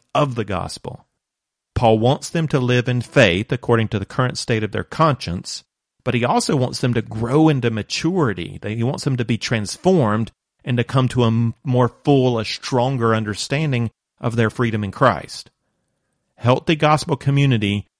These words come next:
should resist the imposition of a weak view of the gospel onto the whole.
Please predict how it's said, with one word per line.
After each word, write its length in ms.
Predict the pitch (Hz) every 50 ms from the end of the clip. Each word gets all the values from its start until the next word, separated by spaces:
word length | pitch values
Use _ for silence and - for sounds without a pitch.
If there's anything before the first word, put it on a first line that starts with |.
| _ _
should 340 | - - - 123 110 107
resist 840 | 113 117 113 110 113 110 110 143 175 170 135 113 117 - - - - -
the 140 | 123 120
imposition 720 | - - 131 131 127 143 127 110 127 123 - - 120 117 117
of 180 | - - 101
a 80 | 113 107
weak 400 | 104 104 117 143 202 220 - -
view 200 | 123 117 117 107
of 80 | 101 104
the 80 | 104
gospel 580 | 98 101 98 98 98 - - 120 110 - - - -
onto 320 | 131 139 139 127 - 123
the 120 | 113 120
whole. 520 | 101 104 139 151 123 92 80 - - -